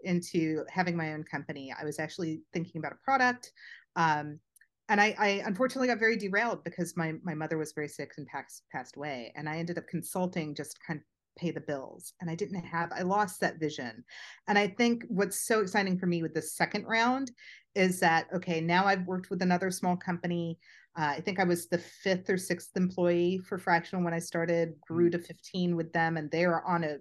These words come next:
Speaker 1: great trajectory. They will be fifty people in no time, I have no doubt. But, you know, watching Rob and how he ran the company, he was so open and generous with, with his knowledge. And Rob's theory is give to give.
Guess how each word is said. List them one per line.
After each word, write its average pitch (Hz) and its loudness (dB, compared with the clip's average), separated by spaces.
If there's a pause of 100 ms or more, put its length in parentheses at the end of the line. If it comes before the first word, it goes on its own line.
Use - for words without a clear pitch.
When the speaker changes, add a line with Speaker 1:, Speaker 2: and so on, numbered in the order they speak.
(160)
Speaker 1:
great 185 4
trajectory. 156 0
They 147 -6
will 156 -4
be 151 -12
fifty 165 -4
people 143 -6
in 170 0
no 156 -2
time, 131 -8
I 165 -8
have 147 -8
no 147 -6
doubt. 131 -6 (540)
But, 180 6 (420)
you 226 4
know, 185 2
watching 214 0
Rob 170 2
and 160 -4
how 175 2
he 180 2
ran 170 2
the 165 -4
company, 160 -4
he 151 -6
was 151 -8
so - 0
open 165 0
and 147 -6
generous 160 -4
with, 151 -2 (400)
with 165 0
his 165 0
knowledge. 151 -2
And 147 -2
Rob's 175 4 (140)
theory 170 4
is 156 -4
give 156 -2
to - -4
give. 156 -8